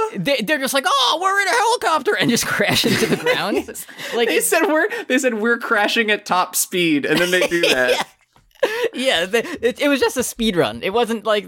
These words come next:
Speaker 1: you know, the time altered
Speaker 2: Yeah, that
Speaker 1: their ability
Speaker 2: wasn't,
Speaker 1: to do it
Speaker 2: yeah,
Speaker 1: anyway.
Speaker 2: it wasn't even that, like, the gravity was shifting anymore. They were just like,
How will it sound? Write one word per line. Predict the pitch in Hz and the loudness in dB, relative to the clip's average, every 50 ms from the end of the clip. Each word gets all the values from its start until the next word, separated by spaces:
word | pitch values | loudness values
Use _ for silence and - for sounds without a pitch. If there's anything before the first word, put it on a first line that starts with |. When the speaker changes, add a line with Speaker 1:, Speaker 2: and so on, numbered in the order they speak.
| - 180 190 | -8 -6 -2
Speaker 1:
you | 208 | 0
know, | 196 170 | 0 2
the | 151 151 170 | 0 0 -2
time | - 175 175 170 170 | -2 0 0 0 -2
altered | - - 453 427 415 | -2 -2 -2 0 0
Speaker 2:
Yeah, | 359 | 0
that | - | -2
Speaker 1:
their | 330 381 370 - | -2 -2 -2 -2
ability | 440 440 523 440 440 | -2 -2 -2 -2 -2
Speaker 2:
wasn't, | 466 403 - | -2 -2 -2
Speaker 1:
to | 135 135 | -2 -2
do | 131 - 466 | -2 0 0
it | 480 | 0
Speaker 2:
yeah, | 508 440 415 359 359 - 359 | 0 0 2 2 2 0 -2
Speaker 1:
anyway. | 226 - - | -2 -2 0
Speaker 2:
it | 359 359 | 0 2
wasn't | 381 403 403 392 381 381 | 2 0 0 0 0 0
even | 403 415 370 359 359 | 0 0 0 0 0
that, | 349 302 | 0 2
like, | 285 294 285 302 | 2 0 0 0
the | - 277 | -2 -2
gravity | 240 262 294 330 349 339 302 285 262 | 0 0 0 0 0 0 0 0 0
was | 240 226 220 | 2 0 0
shifting | - - 220 202 - 208 196 190 | 0 0 0 0 0 0 2 2
anymore. | 185 185 185 175 170 170 170 170 180 180 175 - - - - _ _ | 2 2 2 2 2 2 2 2 2 0 -2 -6 -12 -20 -20 _ _
They | - 214 247 | -4 -2 0
were | 269 262 277 277 | 0 2 0 0
just | 247 285 285 - | 0 0 0 0
like, | 277 254 247 247 247 294 | 0 0 0 0 -2 -8